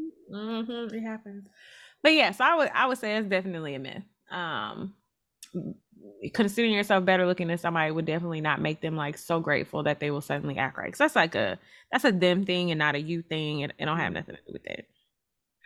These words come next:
Speaker 2: Do you think that then it is, like, they have better personalities? 'Cause that was also another one we came across where it was just like, "Yeah, because I, if I know I'm not a ten,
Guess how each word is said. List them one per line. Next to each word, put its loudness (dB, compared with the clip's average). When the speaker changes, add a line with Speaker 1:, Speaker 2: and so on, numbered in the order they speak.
Speaker 2:
Do 6
you 8
think 0
that 4
then -4
it -4
is, -6
like, -4
they -2
have -2
better -2
personalities? -4
'Cause -8
that 2
was -2
also -4
another -2
one -2
we -4
came -6
across -8
where 0
it 4
was 2
just -4
like, 0
"Yeah, 2
because -4
I, -2
if -8
I 4
know 4
I'm -2
not 4
a 0
ten, 0